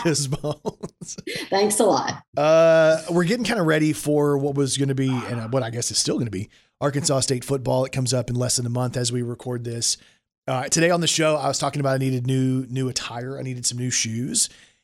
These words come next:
Speaker 1: And this is what's crazy about the friendships we've developed through the show and how many people listen. We never know when people are listening or who's listening at what time. We, we have no idea.
Speaker 2: But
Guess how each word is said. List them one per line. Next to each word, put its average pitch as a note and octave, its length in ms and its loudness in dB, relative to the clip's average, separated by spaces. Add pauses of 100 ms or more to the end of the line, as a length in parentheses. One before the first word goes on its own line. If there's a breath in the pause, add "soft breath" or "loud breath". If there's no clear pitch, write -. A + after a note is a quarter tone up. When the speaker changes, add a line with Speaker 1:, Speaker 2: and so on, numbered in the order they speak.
(120)
Speaker 1:
And D3+ 260 0
this G3+ 140 2
is A3+ 100 -4
what's G#3 200 0
crazy C#3+ 600 -2
about B2 500 -6
the B2 100 -8
friendships C3+ 560 -2
we've A#2+ 220 -2
developed A#2 420 -2
through A#2+ 120 -6
the A2 80 -6
show A#2+ 280 -2
and A2 80 -8
how A#2+ 80 -6
many A#2 160 -4
people A2+ 380 -8
listen. A#2 500 -2 (220 loud breath)
We C4 120 0
never F#3+ 260 2
know C#3 340 2
when C#3 280 0
people D3 280 -2
are C#3+ 80 2
listening C3+ 340 -2
or A#2+ 80 -6
who's C3+ 280 0
listening C3+ 280 0
at A2+ 80 -8
what A2 140 -10
time. - 260 -14
We, D3 180 0
we C#3 180 -2
have B2 180 -4
no C3+ 260 -2
idea. G#2 300 -10 (680)
Speaker 2:
But C4 120 4